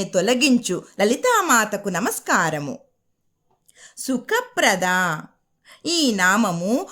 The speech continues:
వార్ధక్యంలో వచ్చే దుఃఖాలు పోవడానికి, స్వగృహ ప్రాప్తికి, మోక్షానికి, సమయానికి నిద్ర, ఆహారం లభించడానికి, తలచినంత మాత్రమున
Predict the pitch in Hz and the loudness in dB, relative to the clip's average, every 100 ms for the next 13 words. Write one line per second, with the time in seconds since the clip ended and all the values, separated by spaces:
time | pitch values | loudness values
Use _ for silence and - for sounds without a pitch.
0 | - 202 196 254 381 466 - 453 403 359 | -4 2 4 4 2 -2 0 -2 0 2
1 | 320 262 247 - 220 185 160 165 - 269 | 4 2 2 0 0 0 -4 -4 2 4
2 | 226 165 160 190 220 190 165 147 - 151 | 2 0 -2 2 2 2 0 -4 -6 -8
3 | 143 - _ - - - 254 196 453 440 | -10 -16 _ -20 -10 0 0 2 2 2
4 | 403 - 180 165 - 170 165 170 156 - | -2 0 0 0 -6 -10 -8 -10 -10 -14
5 | _ - - 190 233 - - 359 233 175 | _ -12 -4 0 0 0 0 2 0 -2
6 | 160 175 151 - - - - 226 226 254 | -6 -10 -10 -12 -20 -14 -2 0 2 2
7 | 254 320 480 494 311 208 196 160 190 214 | 2 0 0 0 2 2 0 0 2 2
8 | 254 156 202 254 339 254 185 220 254 143 | 2 0 -2 0 2 2 2 2 0 0
9 | 202 208 196 170 160 151 - 156 - _ | -2 -2 -2 -2 -2 -4 -6 -10 -10 _
10 | _ _ _ _ _ _ _ _ _ - | _ _ _ _ _ _ _ _ _ -20
11 | - - 302 285 285 254 247 247 226 208 | -8 -2 0 0 0 0 2 2 0 0
12 | 202 254 - 480 440 | 0 -2 -2 -2 0